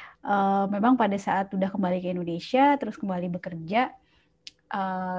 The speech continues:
keinginan sekolah lagi ternyata masih ada gitu. Cuman, eh, banyak di lingkungan sekitarku kan yang mensupport untuk, "Ya udahlah lanjut S tiga," gitu. Tapi kemudian, em, aku berpikir bahwa, eh, S tiga itu sebetulnya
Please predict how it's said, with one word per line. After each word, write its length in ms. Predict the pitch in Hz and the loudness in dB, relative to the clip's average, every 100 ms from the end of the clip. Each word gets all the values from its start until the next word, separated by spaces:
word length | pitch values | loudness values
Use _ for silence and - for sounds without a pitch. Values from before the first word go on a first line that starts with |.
| 180 | -8
keinginan 320 | - 196 196 | -10 -6 -6
sekolah 280 | 196 180 226 | -2 2 2
lagi 200 | 233 208 277 | 2 2 4
ternyata 240 | 233 277 | 4 4
masih 200 | 254 - | 4 4
ada 240 | 170 202 202 | 2 2 2
gitu. 320 | 175 170 160 160 - | -2 -6 -6 -8 -2
Cuman, 280 | 214 262 269 - - - _ _ _ _ - | 4 6 4 0 -20 -20 _ _ _ _ -2
eh, 340 | 185 190 190 - - | 0 2 0 -2 -2
banyak 320 | 190 202 285 294 _ _ | 4 6 6 2 _ _
di 260 | 208 196 196 | -2 0 2
lingkungan 560 | 196 202 196 196 190 | 2 0 0 0 -2
sekitarku 320 | - 196 190 247 | -2 -2 2 6
kan 160 | 285 | 10
yang 220 | 277 208 196 | 10 8 0
mensupport 560 | 196 190 196 196 240 220 | -2 -2 -2 0 0 -2
untuk, 240 | 202 202 | -6 -8
"Ya 140 | - 240 | 0 4
udahlah 240 | 311 330 269 | 6 6 6
lanjut 160 | 220 202 | 4 -2
S 100 | 190 | -4
tiga," 320 | - 185 202 185 | -4 -2 0 -2
gitu. 240 | 175 - 165 165 | -4 -10 -12 -12
Tapi 240 | 170 254 | -2 -2
kemudian, 640 | 220 190 208 247 254 254 - - | -2 -2 0 2 0 -2 -8 -14
em, 320 | 185 185 185 185 185 190 - | -10 -8 -8 -8 -8 -10 -12
aku 180 | - 262 233 | -4 0 0
berpikir 400 | 185 196 254 226 | -2 -2 0 2
bahwa, 480 | 190 190 240 262 - - - - _ _ _ | 0 2 2 2 -4 -20 -20 -20 _ _ _
eh, 260 | 214 214 214 - | -4 -2 -2 -2
S 60 | - | -2
tiga 160 | 202 | -4
itu 160 | 208 294 | 0 2
sebetulnya 1080 | 302 226 208 202 196 226 277 294 302 302 | 4 2 0 -2 0 4 6 8 8 6